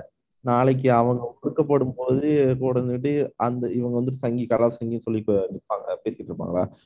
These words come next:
நீ பிற்போக்கா இருந்து தானே, அதனால தானே உ-, உன்னை ஒடுக்குறாங்க அப்படின்னு சொல்லுவாங்களா?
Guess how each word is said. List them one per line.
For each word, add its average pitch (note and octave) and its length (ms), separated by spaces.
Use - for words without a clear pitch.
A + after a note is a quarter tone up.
நீ A#2+ 140
பிற்போக்கா C3+ 600
இருந்து A2+ 180
தானே, G2+ 220
அதனால G#2+ 300
தானே A#2+ 220
உ-, G2 420
உன்னை F#2+ 260
ஒடுக்குறாங்க F#2+ 440
அப்படின்னு F#2+ 480
சொல்லுவாங்களா? F2+ 520